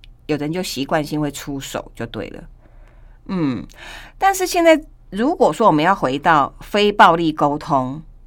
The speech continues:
我们这个部分呢，做一下小结，就是说所谓的非暴力沟通，我们之所以一开始不采用很好好讲，好，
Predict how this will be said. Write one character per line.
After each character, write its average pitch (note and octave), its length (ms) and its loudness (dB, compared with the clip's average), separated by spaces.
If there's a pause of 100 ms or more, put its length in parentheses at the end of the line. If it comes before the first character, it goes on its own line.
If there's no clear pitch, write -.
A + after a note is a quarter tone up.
(400)
我 F3 160 4
们 F#3 160 0
这 C#4+ 120 0
个 - 120 0
部 - 160 -2
分 G#3 200 2
呢， D#3+ 200 0
做 G3+ 240 0
一 E3+ 40 -4
下 F#3+ 140 -2
小 - 280 -4
结， C#2 320 -14
就 B3+ 140 -2
是 C4+ 60 0
说 C4+ 120 0 (300)
所 - 240 0
谓 F4+ 120 2
的 A#3 140 2
非 C#4 280 2
暴 C4+ 260 4
力 A3+ 160 -2
沟 G3 280 0
通， F3+ 360 -2 (920)
我 G#3+ 160 8
们 A3+ 180 6
之 D4+ 180 0
所 A3+ 200 0
以 A3 80 -2
一 A#3+ 140 -4
开 A#3 220 0
始 A#3 120 -6
不 A3 180 -4
采 - 360 -4
用 E3 380 -2 (540)
很 D#3 420 0
好 E3+ 200 4
好 A#3+ 160 8
讲， F#3 260 0 (760)
好， - 260 -6